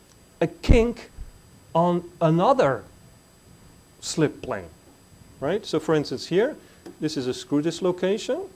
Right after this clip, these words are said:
right? You have these three or six one one oh planes, yes?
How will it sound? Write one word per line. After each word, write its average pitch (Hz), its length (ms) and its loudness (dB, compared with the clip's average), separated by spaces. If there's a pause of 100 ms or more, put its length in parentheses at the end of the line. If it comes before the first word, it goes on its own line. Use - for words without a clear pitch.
(120)
right? 165 220 -10 (420)
You 165 140 2
have 156 240 0
these 156 320 -2 (680)
three 165 260 2
or 120 140 4
six - 420 -2 (340)
one 135 260 0
one 127 280 -4
oh 123 280 -2 (540)
planes, 160 680 0 (160)
yes? 180 300 -8